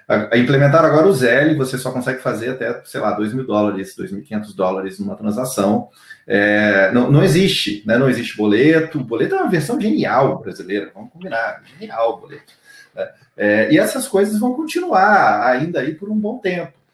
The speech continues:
né? É, pra outros lugares que isso não existe, né? É, pensar nessa infraestrutura pra implementar algo semelhante ao sistema de pagamentos brasileiro pode ser revolucionário, mas a gente já tem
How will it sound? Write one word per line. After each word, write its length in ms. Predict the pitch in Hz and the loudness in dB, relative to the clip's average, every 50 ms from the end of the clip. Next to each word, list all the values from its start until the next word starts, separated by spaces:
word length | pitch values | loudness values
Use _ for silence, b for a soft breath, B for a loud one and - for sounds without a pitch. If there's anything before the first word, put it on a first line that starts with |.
| _ _ _ | _ _ _
né? 220 | 123 131 - - - _ _ _ | -4 -4 -4 -4 -10 _ _ _
É, 440 | _ - 123 123 123 123 123 123 123 | _ -4 -2 0 0 0 0 0 0
pra 180 | 123 - 220 240 | 0 0 2 2
outros 200 | 233 233 220 - | 2 2 0 -4
lugares 340 | 160 156 151 151 151 151 - | 0 2 2 2 2 0 -4
que 80 | - | -6
isso 160 | 127 - 127 | -12 -10 -10
não 100 | 123 113 | -8 -8
existe, 680 | 107 104 123 147 202 214 - - - - - - _ _ _ | -6 -6 -4 -6 -6 -6 -8 -10 -10 -14 -18 -20 _ _ _
né? 260 | - 123 143 156 156 - _ _ _ | -4 -4 -4 -4 -8 -14 _ _ _
É, 600 | - 113 117 117 120 120 120 117 117 117 - 127 120 107 _ | -2 0 0 2 2 0 0 2 2 2 0 0 -4 -6 _
pensar 500 | - 151 151 143 143 - 160 160 185 196 | 0 0 0 0 0 0 2 2 4 2
nessa 200 | 190 156 - 165 | 2 0 0 -6
infraestrutura 680 | 151 - 156 139 - - 127 - - 117 113 110 107 | -6 -6 -6 -6 -6 -8 -12 -12 -10 -8 -8 -8 -8
pra 160 | - 127 127 | -6 -6 -6
implementar 560 | 131 127 139 131 127 117 113 110 107 110 107 | -6 -6 -6 -6 -4 -6 -6 -6 -6 -6 -4
algo 240 | 104 98 98 98 104 | -2 -2 -4 -4 -6
semelhante 640 | - - - 180 185 190 185 151 120 113 113 113 - | -12 -8 -4 -2 0 2 2 0 0 0 -4 -4 -6
ao 40 | |
sistema 280 | - - - - 107 107 | -14 -18 -10 -4 -4 -4
de 60 | 104 | -4
pagamentos 340 | - 110 104 101 92 95 - | -4 -6 -6 -6 -8 -12 -18
brasileiro 380 | 95 92 92 92 104 139 165 - | -20 -20 -16 -10 -8 -8 -8 -4
pode 240 | - 143 156 151 | -4 -4 -4 -4
ser 340 | - - - 131 151 170 175 | -6 -2 0 0 0 0 -2
revolucionário, 580 | 175 185 196 202 - - 254 262 180 160 151 143 | -4 -4 -6 -6 -8 -8 -4 0 0 2 4 2
mas 120 | 139 139 | 2 2
a 40 | 151 | 2
gente 80 | 180 180 | 0 -2
já 80 | 226 | -2
tem 340 | - 392 285 208 208 - | 0 2 2 2 0 -2